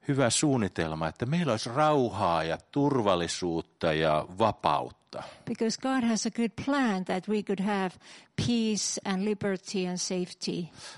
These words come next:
Speaker 1: Ää, että me voidaan palvella Jumalaa.
Speaker 2: So that we could serve God.
Speaker 1: Että on hyvä järjestys.
Speaker 2: That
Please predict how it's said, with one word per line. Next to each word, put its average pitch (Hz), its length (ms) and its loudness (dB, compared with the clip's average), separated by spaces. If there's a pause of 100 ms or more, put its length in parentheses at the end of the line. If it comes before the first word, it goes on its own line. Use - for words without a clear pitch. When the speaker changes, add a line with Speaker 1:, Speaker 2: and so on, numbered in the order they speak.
(100)
Speaker 1:
Ää, 95 320 2
että 107 200 -4
me 131 140 0
voidaan 147 260 2
palvella 139 460 0
Jumalaa. 92 640 -6
Speaker 2:
So 196 200 -2
that 180 200 -4
we 185 120 -2
could 175 180 -4 (220)
serve 175 400 -6
God. 175 500 -8
Speaker 1:
Että 117 240 -4
on 120 120 -4
hyvä 135 220 2
järjestys. 85 1080 -4
Speaker 2:
That 190 140 -6